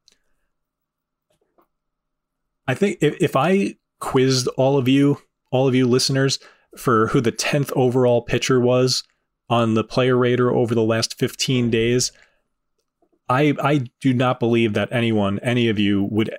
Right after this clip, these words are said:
ever guess who it actually is, and that is Drew Smyly. You cannot stop Drew Smyly. You can only hope to contain him. I was impressed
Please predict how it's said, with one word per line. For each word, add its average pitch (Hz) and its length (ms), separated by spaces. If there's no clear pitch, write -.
ever 113 380
guess 104 320
who 113 120
it 104 120
actually 101 500
is, 104 320
and 120 140
that 143 120
is 131 160
Drew 107 360
Smyly. 98 680
You 110 160
cannot 147 360
stop 151 300
Drew 139 160
Smyly. 123 480
You 107 100
can 120 160
only 117 300
hope 101 260
to - 100
contain 131 400
him. 104 280
I 127 120
was 160 180
impressed 170 540